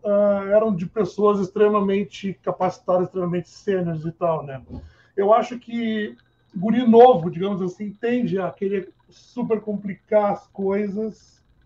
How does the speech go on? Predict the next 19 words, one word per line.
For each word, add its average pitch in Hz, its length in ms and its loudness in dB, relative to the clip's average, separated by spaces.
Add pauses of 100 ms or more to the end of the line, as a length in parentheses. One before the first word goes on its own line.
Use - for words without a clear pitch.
(800)
às 185 240 -2
vezes 226 360 4
porque 226 320 -10
recém 226 420 -6
aprendeu 226 540 -2
alguma 180 340 -6
coisa 214 640 -6
e 202 120 -8
quando 196 260 -10
tu 190 100 -14
tem 208 160 -8
um 202 100 -4
martelo, 202 680 -2
todos 208 260 -4
os 175 80 -10
problemas 180 360 -8
parecem 180 340 -10
prego, 214 400 -2
né? 160 300 -10